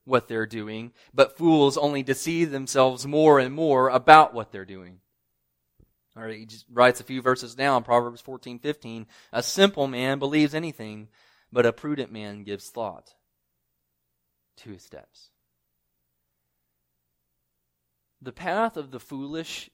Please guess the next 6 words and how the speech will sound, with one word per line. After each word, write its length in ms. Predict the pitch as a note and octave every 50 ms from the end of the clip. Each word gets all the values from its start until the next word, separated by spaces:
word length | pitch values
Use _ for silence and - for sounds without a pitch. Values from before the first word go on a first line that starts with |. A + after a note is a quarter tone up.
| _
is 220 | B2+ B2+ A#2 G#2+ G#2
littered 500 | A2+ A#2+ B2 C3 D3 C#3+ C3 B2+ A2+ A2
with 180 | G#2+ G#2+ G2+
assumptions. 760 | G#2 F#2+ - - F2+ F2+ - - D2 B1+ _ _ _ - _ _ _ _ _ _ _ _ _ _ _ _ _ _ _ _ _ _ _ _ _ _ _ _ _ _ _ _ _ _ _ _ _ _ _ _ _ _ _
Littered 340 | C3 C#3+ D#3 D#3 D3+ C3+ B2+
with 320 | A#2+ B2+ B2 B2 - _